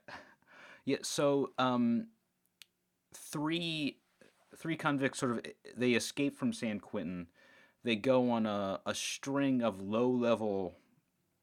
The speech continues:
robberies to try and make enough cash to plan a larger heist and then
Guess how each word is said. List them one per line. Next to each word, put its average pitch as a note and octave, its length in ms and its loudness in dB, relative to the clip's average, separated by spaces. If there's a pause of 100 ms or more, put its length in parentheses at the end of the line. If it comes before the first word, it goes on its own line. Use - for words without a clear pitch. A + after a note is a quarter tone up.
(440)
robberies F#2+ 1000 2 (180)
to G#2+ 100 -6
try G#2+ 320 -2
and G2 340 -4 (120)
make A2+ 280 -2
enough A2+ 260 -2
cash G2+ 680 -4
to F#2+ 460 -4 (140)
plan A#2+ 260 0
a G#2+ 60 0
larger A2 420 4
heist G2 520 0 (460)
and G2 220 -4
then F2+ 500 -4